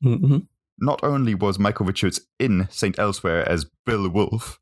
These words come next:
Speaker 2: he appeared in Seinfeld and Mad About You as the same character. Characters in Mad About You also appeared in Friends. So it's all connected, John.
Speaker 1: It's all connected, but slightly different, though, 'cause he plays different people sometimes.
Speaker 2: Yeah. Bill Wolfe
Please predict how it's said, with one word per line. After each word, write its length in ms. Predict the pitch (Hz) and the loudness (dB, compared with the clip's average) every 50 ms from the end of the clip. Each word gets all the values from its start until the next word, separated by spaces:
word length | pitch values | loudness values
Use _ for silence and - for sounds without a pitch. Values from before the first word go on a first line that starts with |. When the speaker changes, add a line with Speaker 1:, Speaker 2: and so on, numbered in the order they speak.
| _ _ | _ _
Speaker 2:
he 100 | - 131 | -2 -2
appeared 340 | 120 110 - - 120 113 110 | -2 0 0 0 0 0 2
in 120 | - - 98 | 2 0 0
Seinfeld 680 | - - - 123 120 117 113 - 113 107 107 104 95 - _ _ - - | 0 0 0 0 2 0 0 0 0 0 2 0 -2 -4 _ _ -10 -8
and 320 | 131 127 117 104 98 - | -4 -4 -2 -2 -2 -2
Mad 200 | - 101 107 101 | 0 0 0 0
About 280 | 98 - 101 95 78 67 | 2 0 0 0 -2 -2
You 380 | 110 104 82 78 85 90 113 - _ - | -2 0 0 0 0 -2 -4 -8 _ -2
as 320 | 101 101 98 90 - - - | 0 0 0 0 -4 -4 -4
the 80 | - 95 | -4 -2
same 260 | - - 107 95 95 | 0 0 0 0 0
character. 600 | - 110 113 104 90 80 - - 78 80 95 - - _ _ _ _ | 0 -2 -2 -2 -2 -4 -4 -4 -2 -2 -2 -4 -8 _ _ _ _
Characters 520 | - - 135 131 123 120 - 120 107 104 98 | -4 -2 0 0 0 0 0 2 2 2 2
in 100 | 95 95 | 2 2
Mad 180 | 104 104 98 98 | 2 0 -2 -2
About 280 | - 92 92 - - | -4 -4 -4 -2 0
You 400 | 117 110 - - 92 110 - - _ _ - | 0 0 0 0 -2 -2 -4 -8 _ _ -4
also 340 | - 120 127 123 - 104 | -2 -2 -2 0 0 0
appeared 360 | 92 - - - 101 92 92 - - | -2 -2 -2 0 0 0 0 0 0
in 120 | 92 98 | 0 0
Friends. 520 | - - - 139 127 92 73 73 73 - - _ _ _ | 0 2 2 2 2 2 0 -2 -4 -6 -10 _ _ _
So 140 | - - 104 | -4 -4 -2
it's 120 | 85 - - - | -2 -4 -4 -4
all 220 | 104 110 120 120 | -2 -2 -2 -2
connected, 500 | 120 - 123 131 139 - - - 78 - | 0 0 0 0 0 0 -2 -4 -4 -2
John. 200 | - 76 73 73 | -2 -2 -2 -2
Speaker 1:
It's 140 | 73 - - | -2 0 0
all 120 | 151 147 | 0 0
connected, 440 | 151 - 131 131 143 156 - - - | 0 -2 -2 -2 -2 -4 -4 -6 -6
but 140 | - - - | -4 -2 -2
slightly 320 | - - 147 139 - - | 0 0 0 -2 -2 -2
different, 400 | 123 - - 185 - - - - | -2 -2 -4 -4 -4 -4 -2 -2
though, 160 | - - - 151 - - _ | -2 -2 -2 -4 -6 -12 _
'cause 140 | - - - | -8 -6 -6
he 80 | 120 | -4
plays 240 | - - 113 127 123 | -2 -2 -2 -2 0
different 320 | - - 135 - - 151 - | 0 -2 -2 -2 -2 -2 0
people 240 | 180 196 - 127 | 0 0 0 0
sometimes. 420 | 120 - 80 - - - - - - - | 0 0 -2 -2 -4 -6 -6 -6 -4 0
Speaker 2:
Yeah. 220 | 147 120 90 82 80 - _ _ _ _ _ | 2 2 2 2 0 -6 _ _ _ _ _
Bill 180 | - 120 117 110 | 0 0 2 2
Wolfe 380 | 87 110 120 120 117 - - | 2 2 2 2 2 0 -2